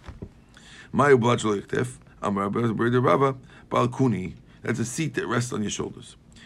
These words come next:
And he's at Rav Nachman, Shar Yalta, the Mefik Be Al-, Alunki. He,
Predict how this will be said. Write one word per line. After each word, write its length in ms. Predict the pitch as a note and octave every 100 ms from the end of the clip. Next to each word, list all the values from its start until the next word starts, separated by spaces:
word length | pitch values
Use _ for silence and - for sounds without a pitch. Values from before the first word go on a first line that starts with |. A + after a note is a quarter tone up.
| -
And 220 | G#2+ C3+
he's 100 | B2
at 160 | A2+ C3
Rav 120 | C3
Nachman, 640 | A2+ A2+ A#2+ B2 A#2+ A#2+ B2 -
Shar 480 | - B2 A#2+ A#2+ B2
Yalta, 560 | A#2+ B2 B2 B2+ B2 B2 - -
the 80 |
Mefik 280 | A#2 B2 A#2+
Be 80 | A#2
Al-, 300 | A2+ A2 - - - _ -
Alunki. 800 | A#2 A#2 C3 C3+ A#2+ A#2 A#2+ A2 - - - -
He, 220 | - A#2+